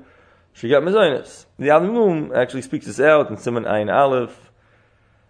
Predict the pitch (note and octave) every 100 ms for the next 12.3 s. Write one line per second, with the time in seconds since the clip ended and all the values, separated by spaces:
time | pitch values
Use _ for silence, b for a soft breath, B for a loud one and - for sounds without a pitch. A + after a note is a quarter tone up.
0 | _ _ - G#2 F#2+ D#3 F#3 E3 C#3+ C3
1 | C#3 B2 B2 A#2+ - - - _ _ _
2 | _ _ _ - A2 - G#3+ D#3+ G2+ -
3 | G#3 F3 D3 G3+ F3+ C3+ C3 C3 - A2+
4 | A#2+ C3 E3 A3 - E3+ C3+ C#3+ F3 D3
5 | A#2 G#2 - A3 F3 B2+ B2 B2 B2 _
6 | b b b b b - A#2+ E3+ D#3 E3+
7 | F#3 C#3+ C#3+ E3 G3+ - D3+ C#3 - C#3
8 | C#3+ G#3 - C#3+ C#3 B2+ - G3+ C3+ D3
9 | B2 - G#3 D#3 - C3+ A#2+ F3 A3+ D#3+
10 | D3 D#3 E3 D#4+ B3+ - - B2 C3+ C#3+
11 | A#2 B3 B3+ F3 D#3+ - A#3 F#3 F3 D#3
12 | D#3 -